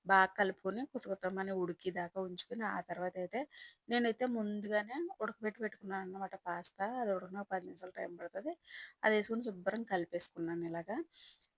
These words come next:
మా పిల్లలు అయితే స్కూల్ టైమ్ వలన ఏడు గంటలకే, ఉమ్,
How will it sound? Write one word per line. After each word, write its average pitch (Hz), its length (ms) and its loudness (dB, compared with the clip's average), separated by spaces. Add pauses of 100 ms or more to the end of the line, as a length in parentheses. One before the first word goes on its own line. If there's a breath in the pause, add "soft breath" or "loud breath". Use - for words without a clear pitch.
మా 208 200 2
పిల్లలు 190 340 4
అయితే 185 240 0
స్కూల్ 196 380 2
టైమ్ 185 220 2
వలన 180 280 0
ఏడు 185 180 2
గంటలకే, 170 460 0 (440)
ఉమ్, 156 260 -6